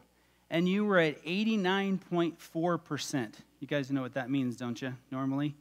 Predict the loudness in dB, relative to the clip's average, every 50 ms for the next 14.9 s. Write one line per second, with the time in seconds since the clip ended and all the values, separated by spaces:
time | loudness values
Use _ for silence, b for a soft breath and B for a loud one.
0 | b b b b b b b _ _ _ -12 -10 -8 -8 -8 -8 -8 -4 -2 0
1 | 0 0 0 -2 -4 -4 -4 -4 -4 -6 -8 b b b b b b _ -2 0
2 | 2 2 4 4 4 4 2 2 2 2 2 2 2 0 0 2 2 2 2 2
3 | 0 0 0 -2 -2 -2 0 2 2 2 2 0 0 -4 -6 -2 0 2 4 4
4 | 4 4 4 4 2 4 4 6 6 6 6 4 2 2 0 0 -2 0 0 0
5 | 0 0 -2 B B B B B -4 0 2 2 2 2 0 0 -2 -2 -4 -4
6 | -4 -4 -2 -2 -2 0 2 2 4 4 4 2 2 0 -2 -2 -2 -2 0 2
7 | 2 2 2 0 0 2 2 2 2 2 2 0 0 0 0 0 0 -2 -4 -4
8 | -2 2 4 4 4 4 2 2 0 2 2 2 0 -2 -8 -16 -10 -10 -8 -4
9 | 0 2 2 2 2 0 -4 -6 -6 -2 0 2 2 2 2 0 -2 0 0 0
10 | -2 B B B B -2 0 0 2 0 0 -2 -6 -6 -4 -4 -2 0 2 4
11 | 4 2 2 -2 -6 -10 -4 0 2 2 2 0 -4 -12 -20 -20 _ _ _ _
12 | _ _ _ _ -2 0 0 0 0 0 0 0 0 -2 -2 -2 -2 0 0 0
13 | -2 -2 -2 -6 -10 -16 -20 _ _ _ _ _ _ _ _ _ _ _ -8 -6
14 | -2 0 0 2 2 2 0 -2 -2 -4 -4 -4 -4 -4 -6 -6 -6